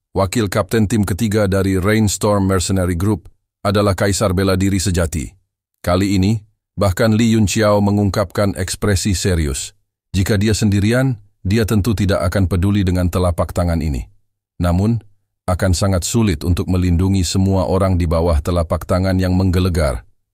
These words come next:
tanpa mengungkapkan kekuatannya. Dua puluh empat jembatan cahaya bulan, Li Yun Xiao menghela nafas pelan. Gumpalan cahaya putih mulai muncul di tubuhnya,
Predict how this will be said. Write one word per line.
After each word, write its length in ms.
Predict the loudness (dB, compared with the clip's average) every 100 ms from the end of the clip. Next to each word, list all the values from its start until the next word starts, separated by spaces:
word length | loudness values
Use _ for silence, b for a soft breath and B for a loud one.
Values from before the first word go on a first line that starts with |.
| _
tanpa 320 | 0 0 2
mengungkapkan 720 | 2 2 0 0 -2 0 -2
kekuatannya. 800 | 0 -2 0 0 0 0 -2 -6 -10 _ _ _ _ _ _
Dua 320 | 0 2 2 2
puluh 240 | 2 4
empat 320 | 4 2 2
jembatan 640 | 2 4 4 2 2 2 2
cahaya 480 | 2 2 2 2
bulan, 400 | 2 2 2 0 -4 -10 _ _
Li 240 | 0 2 4
Yun 160 | 4
Xiao 400 | 2 2 2 2 2
menghela 400 | 2 4 4 2
nafas 480 | 2 2 2 -2 -2
pelan. 400 | -2 0 0 -2 -6 _ _ _ _ _ _
Gumpalan 480 | -2 2 2 2 2
cahaya 400 | 2 2 4 2
putih 400 | 2 0 2 2
mulai 320 | 2 2 2
muncul 400 | 4 2 2 2
di 80 | 2
tubuhnya, 560 | 2 2 2 2 2